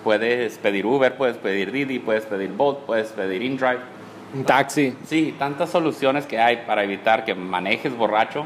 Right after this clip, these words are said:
Speaker 1: Háganlo. Eh.
Speaker 2: Pero la gente va a decir, "Es que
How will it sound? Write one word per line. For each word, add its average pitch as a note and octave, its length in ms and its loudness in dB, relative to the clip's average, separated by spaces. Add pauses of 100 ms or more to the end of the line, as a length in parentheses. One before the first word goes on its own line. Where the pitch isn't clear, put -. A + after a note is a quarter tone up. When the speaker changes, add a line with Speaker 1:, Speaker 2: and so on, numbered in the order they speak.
(640)
Speaker 1:
Háganlo. D#3 400 2 (240)
Eh. F#2+ 180 2 (120)
Speaker 2:
Pero F#3+ 300 10
la F#3 140 6
gente G#3 240 4
va A3 80 8
a - 40 10
decir, G#3+ 240 4
"Es G#3+ 160 6
que A#3 160 8